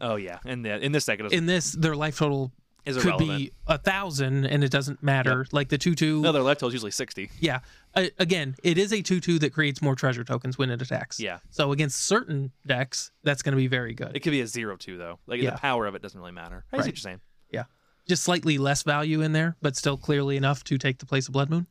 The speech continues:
Speaker 1: Jesus, you see sixth place?
Speaker 2: I saw the name of it. We've
Speaker 1: What
Speaker 2: got
Speaker 1: is going, I mean, not, not that,
Speaker 2: Colorless
Speaker 1: not that it's
Speaker 2: Cloud
Speaker 1: a,
Speaker 2: Post.
Speaker 1: not that it's a crazy deck for its name, but, like, Colorless Cloud Post in the top eight?
Speaker 2: Yeah, I know.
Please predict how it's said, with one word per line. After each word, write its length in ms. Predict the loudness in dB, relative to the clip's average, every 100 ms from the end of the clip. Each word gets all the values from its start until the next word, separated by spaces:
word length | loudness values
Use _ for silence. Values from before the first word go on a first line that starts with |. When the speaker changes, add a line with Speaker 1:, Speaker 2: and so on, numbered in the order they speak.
| -10
Speaker 1:
Jesus, 800 | -12 -6 -4 -4 -4 -8 -10 -10
you 80 |
see 140 | -6 -4
sixth 320 | -2 -4 -2
place? 440 | -2 0 -2 -8 -16 _ _ -2
Speaker 2:
I 100 | 0
saw 200 | 2 2
the 80 | 2
name 180 | 2 2
of 120 | 2
it. 140 | 0 2
We've 120 | 4
Speaker 1:
What 100 | 6
Speaker 2:
got 100 | 6
Speaker 1:
is 100 | 2
going, 420 | -2 -2 -2 -2 -4
I 100 | -2
mean, 80 | 2
not, 160 | 0
not 160 | 2 2
that, 80 | 2
Speaker 2:
Colorless 140 | 2 0 0
Speaker 1:
not 60 |
that 100 | 0
it's 160 | 0 2
Speaker 2:
Cloud 80 | 0
Speaker 1:
a, 40 |
Speaker 2:
Post. 160 | 0 -2
Speaker 1:
not 120 | -6
that 100 | -6
it's 120 | -6
a 60 | -8
crazy 460 | -4 -4 -2 -4 -6
deck 240 | -4 -4
for 180 | -6 -8
its 120 | -6 -8
name, 320 | -6 -6 -4
but, 180 | -6 -6
like, 220 | -8 -10
Colorless 540 | -18 -4 0 0 -2
Cloud 380 | -6 -6 -2 -2
Post 240 | -2 -4 -2
in 80 | -8
the 80 |
top 340 | -8 -8 -8 -6
eight? 320 | -4 -6 -4
Speaker 2:
Yeah, 180 | -2 -2 0
I 100 | 0
know. 220 | 0 0